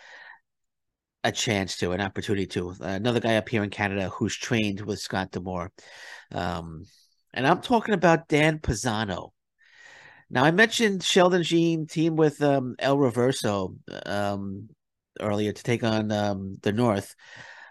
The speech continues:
um, back in two thousand, uh, two thousand nineteen, I believe it was. Uh, El Reverso, Dan, Dan Pisano is El Reverso. Remember El Reverso with the mask?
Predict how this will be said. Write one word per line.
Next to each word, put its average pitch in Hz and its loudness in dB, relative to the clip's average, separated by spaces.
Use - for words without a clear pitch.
um, 95 -4
back 107 0
in 101 -6
two 117 -6
thousand, 101 -2
uh, 104 -4
two - -8
thousand 147 -2
nineteen, 139 0
I 110 0
believe 101 0
it 98 -4
was. 98 -2
Uh, 104 -2
El 160 6
Reverso, 160 4
Dan, 170 2
Dan 185 2
Pisano 139 0
is 135 0
El 123 0
Reverso. 107 0
Remember 123 -2
El 123 2
Reverso 127 2
with 113 -2
the 117 -6
mask? 123 -2